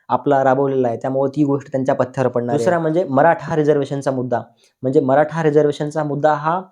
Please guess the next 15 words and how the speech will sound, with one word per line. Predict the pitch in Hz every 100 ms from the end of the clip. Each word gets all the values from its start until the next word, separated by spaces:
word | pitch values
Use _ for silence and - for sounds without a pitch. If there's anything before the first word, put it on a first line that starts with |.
| _ - 131
जवळपास | 160 160 170
संपूर्ण | 160 156 170
महाराष्ट्रामध्ये, | 165 143 151 151 160 151 147 160 170 - _ -
अ, | 127 127 123
मागच्या | 135 131 -
काही, | - 139 156 175 -
अ, | 127 120 117 120 _ -
महिन्यांपासून | 135 143 151 139 131 139
किंवा | 139 143
मागच्या | 131 135 147
काही | 139 139
वर्षांपासून | 139 143 135 127 135
पेटतो | 131 127 127
आहे | 120 143 _ _ _ 120
आणि | 131 170